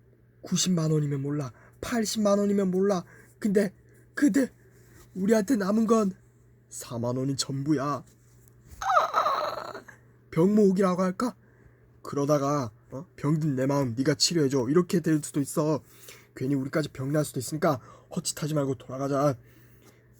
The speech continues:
이거 팔아도 될까요? 응? 응? 누가 누구한테 판다는 거지? 아, 당연히 우리한테 파는 거겠지.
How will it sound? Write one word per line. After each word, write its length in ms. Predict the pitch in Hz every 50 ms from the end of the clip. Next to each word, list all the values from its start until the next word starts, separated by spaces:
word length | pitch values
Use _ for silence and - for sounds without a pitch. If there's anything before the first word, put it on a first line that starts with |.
| _ _ _ - _ - - - - - _ - _ - _ - -
이거 600 | 120 120 117 120 - 139 143 143 135 113 87 95 - - - _ _ _ _ _ _ _ _ _ _ _ _ _ _ _ _ _ _ _ - _ _ _ - _ -
팔아도 880 | - - - 165 170 165 165 165 165 170 165 160 - 156 151 143 131 107 - _ -
될까요? 1120 | - - 113 131 143 151 - - - 135 123 113 104 95 85 82 101 117 143 170 185 190 190 - - _ _ _ _ _ _ - - - - - - - - _ _ _ _ - _ - _ _ - -
응? 200 | 143 151 147 120 - - _ _ _ _ _ _ _ _ _ - - - - - - - - - - - - - - - -
응? 260 | 165 175 220 226 185 - _ _ _ _ _ _ _ _ _ _ _ _ _ _ _ _ _ _ _ _ _ - - _ _ _ _ _ _ _ - _ _ _ _ _ - - -
누가 200 | - 117 110 110
누구한테 380 | 104 127 123 131 131 123 113 -
판다는 380 | - - 143 139 139 135 131 135
거지? 260 | 139 135 143 143 151 - - - - - - - - _ - - _ - - - - -
아, 40 | 175 -
당연히 400 | - - 185 180 190 202 196 185
우리한테 400 | 165 160 175 190 202 196 185 - -
파는 260 | - - 202 196 196
거겠지. 520 | 190 196 190 208 196 - 190 190 190 185